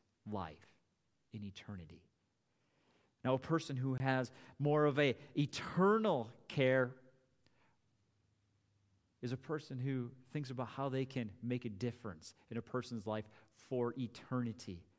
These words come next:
How they can care for somebody who's maybe depressed or lacking resources. That's a person who cares about somebody's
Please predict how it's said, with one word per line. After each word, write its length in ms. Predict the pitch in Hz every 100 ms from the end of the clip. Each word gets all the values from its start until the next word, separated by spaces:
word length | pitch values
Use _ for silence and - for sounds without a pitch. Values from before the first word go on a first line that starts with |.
| _ _ _ _ _ _ _ _ _
How 160 | 143
they 120 | 151 147
can 160 | 139
care 240 | - 165 151
for 200 | 151 131
somebody 580 | - 139 131 127 135 147 -
who's 220 | - 135 120
maybe 300 | 135 131 120
depressed 680 | 117 - - 139 127 - 120
or 240 | 117 107 - -
lacking 460 | 123 123 - 135
resources. 800 | 123 123 - 113 104 101 92 95 - _ _ _ _ -
That's 300 | 123 170 143
a 40 |
person 320 | - 175 -
who 60 | 139
cares 320 | - 147 135
about 340 | 135 139 147 -
somebody's 560 | - 131 131 127 117